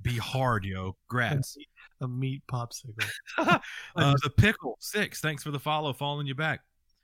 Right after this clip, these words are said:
Speaker 1: Uh, digital underscore logic, thank you for the follow, following you back. Uh, at K W R L underscore, thank you for the follow, following you back.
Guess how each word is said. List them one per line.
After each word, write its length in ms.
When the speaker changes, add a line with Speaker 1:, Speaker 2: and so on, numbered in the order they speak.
Speaker 1:
Uh, 120
digital 400
underscore 320
logic, 400
thank 180
you 60
for 120
the 120
follow, 400
following 320
you 80
back. 260
Uh, 340
at 240
K 160
W 320
R 220
L 480
underscore, 560
thank 160
you 60
for 100
the 80
follow, 320
following 300
you 60
back. 260